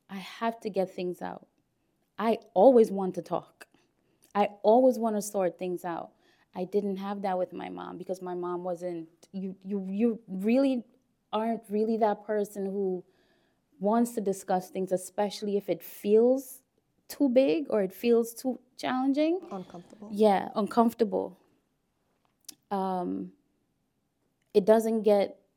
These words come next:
Speaker 1: talked about or discussed, and sometimes it even turns into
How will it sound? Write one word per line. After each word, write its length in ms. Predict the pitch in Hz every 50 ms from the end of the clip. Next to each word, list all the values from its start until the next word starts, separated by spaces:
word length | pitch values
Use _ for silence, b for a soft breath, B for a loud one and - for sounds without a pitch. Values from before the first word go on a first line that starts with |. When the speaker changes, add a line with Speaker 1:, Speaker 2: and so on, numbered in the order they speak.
| _ _ _ _
Speaker 1:
talked 340 | - - 233 247 240 240 -
about 340 | 202 180 180 180 175 175 -
or 180 | - 190 185 185
discussed, 840 | 175 190 180 - - - 214 220 214 190 185 - - - - _ _ _ _ _ _ -
and 240 | 185 185 185 175
sometimes 500 | - - 220 214 214 226 220 220 214 190
it 100 | 202 208
even 280 | - 202 196 175 190 185
turns 400 | 185 - - 202 202 190 180 180
into 600 | - 202 202 202 202 - - 208 196 185 185